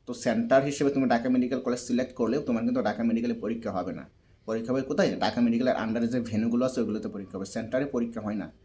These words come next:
অন্যান্য সেন্টারে পরীক্ষা হইতে পারে। আমি যেমন, আমি যখন ময়মনসিংহ মেডিকেল কলেজ সিলেক্ট করছিলাম, যেহেতু আমার বাসা হচ্ছে ময়মনসিংহ, তো দেখা গেছে কি আমি ময়মনসিংহ মেডিকেল কলেজের হিস্টোলজি ল্যাবে পরীক্ষা দিয়েছিলাম, কিন্তু ঢাকা মেডিকেলে দেখা যায় কি ওরকমভাবে পরীক্ষা দিতে দেয় না। So ঢাকা মেডিকেলের সেন্টার হচ্ছে তোমার ঢাকা মেডিকেল কলেজ,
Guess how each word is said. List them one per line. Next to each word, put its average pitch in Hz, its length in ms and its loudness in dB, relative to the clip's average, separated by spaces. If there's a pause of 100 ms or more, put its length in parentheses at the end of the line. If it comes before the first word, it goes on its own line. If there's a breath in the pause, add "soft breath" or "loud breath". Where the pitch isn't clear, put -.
(140 soft breath)
অন্যান্য 170 320 0
সেন্টারে 147 280 2
পরীক্ষা 135 280 -2
হইতে 127 200 0
পারে। 98 180 0
আমি 101 160 -2
যেমন, 110 160 -2
আমি 110 240 -2
যখন 117 220 -2
ময়মনসিংহ 113 340 -2
মেডিকেল 104 260 -4
কলেজ 104 220 -4
সিলেক্ট 107 300 -6
করছিলাম, 107 420 -6
যেহেতু 104 180 -2
আমার 101 120 -2
বাসা 98 200 -4
হচ্ছে 101 140 -8
ময়মনসিংহ, 101 420 -6 (300 loud breath)
তো 113 60 -10
দেখা 110 180 2
গেছে 123 180 0
কি 135 60 -2
আমি 120 180 6
ময়মনসিংহ 117 420 2
মেডিকেল 113 280 0
কলেজের 117 340 -2
হিস্টোলজি 123 540 0
ল্যাবে 110 480 0
পরীক্ষা 113 340 -2
দিয়েছিলাম, 90 360 -6 (380 soft breath)
কিন্তু 135 180 2
ঢাকা 117 240 2
মেডিকেলে 131 340 2
দেখা 123 200 2
যায় 170 140 -2
কি 160 60 2
ওরকমভাবে 117 360 2
পরীক্ষা 110 260 -4
দিতে 107 200 -4
দেয় 95 200 -2
না। 90 120 -6
So 107 200 -6
ঢাকা 101 200 -2
মেডিকেলের 120 400 0
সেন্টার 123 380 2
হচ্ছে - 140 -2
তোমার 101 180 0
ঢাকা 101 200 0
মেডিকেল 104 360 -2
কলেজ, 117 260 -2